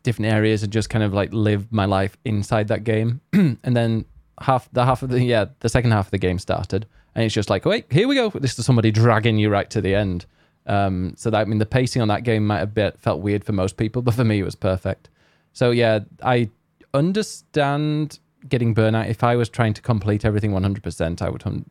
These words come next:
I would definitely have that issue as well. But my brain doesn't do that. My brain's like, "I wanna finish this game at some point in my life. Oh, I'll do all these at the end." And I'll usually, like, Google, "Can you go and do these side quests once you finish?" And they're like, "Yeah, yeah, you can." I never actually do that, but I will,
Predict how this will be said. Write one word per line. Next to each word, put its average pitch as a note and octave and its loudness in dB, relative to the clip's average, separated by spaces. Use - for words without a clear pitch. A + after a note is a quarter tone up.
I G#2 -2
would F#2+ -6
definitely F2 -4
have - -4
that D#2 0
issue F#2 -2
as F2+ -4
well. F2 0
But - -4
my G#2+ 2
brain G#2 2
doesn't G2 2
do F#2 0
that. F2+ 0
My G#2+ 2
brain's G2 0
like, F#2 -2
"I A3+ 0
wanna G3 -2
finish A3 -4
this - -8
game A2 2
at G2+ -6
some A2+ -2
point G#2+ -2
in A2+ -2
my A2+ 0
life. A#2+ -2
Oh, E3+ 2
I'll D3 0
do D3+ 0
all D3 2
these C3+ 0
at A2+ -2
the B2+ 0
end." A2 2
And A2+ 2
I'll A#2 0
usually, A#2+ 0
like, G2+ -2
Google, G#2 2
"Can C#3+ -2
you D#3 0
go D#3 2
and D#3 -2
do D#3 2
these D3 0
side C3+ -2
quests C3+ -2
once B2 -4
you B2 -6
finish?" G2+ -4
And G#2 -4
they're G2 -2
like, G2+ -4
"Yeah, F#3+ -2
yeah, F#3+ -4
you D#3+ -4
can." A2 -4
I D#3 -2
never C3+ 2
actually F#2+ 0
do E2+ 2
that, E2 0
but A2 2
I G2+ 2
will, F#2+ 0